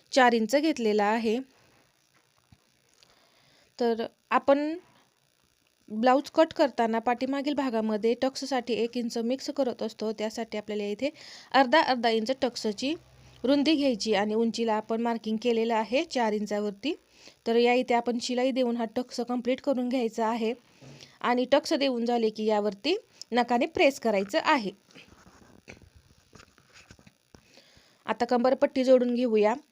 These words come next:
त्यासाठी आपल्याला दीड ते पावणे दोन इंचाची कंबरपट्टी काढून घ्यायची आहे आणि या इथे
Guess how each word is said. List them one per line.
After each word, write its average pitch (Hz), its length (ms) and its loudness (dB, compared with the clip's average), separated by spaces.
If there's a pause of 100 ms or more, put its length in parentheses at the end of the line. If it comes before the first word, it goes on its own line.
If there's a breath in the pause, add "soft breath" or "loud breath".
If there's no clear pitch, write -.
(300 loud breath)
त्यासाठी 269 340 2
आपल्याला 240 380 2
दीड 240 320 0
ते 285 60 0
पावणे 247 280 -2
दोन 233 180 4
इंचाची 233 380 -2
कंबरपट्टी 233 580 -2
काढून 233 340 0
घ्यायची 254 320 -2
आहे 220 300 0 (2750 loud breath)
आणि 240 320 2
या 233 140 4
इथे 240 460 -2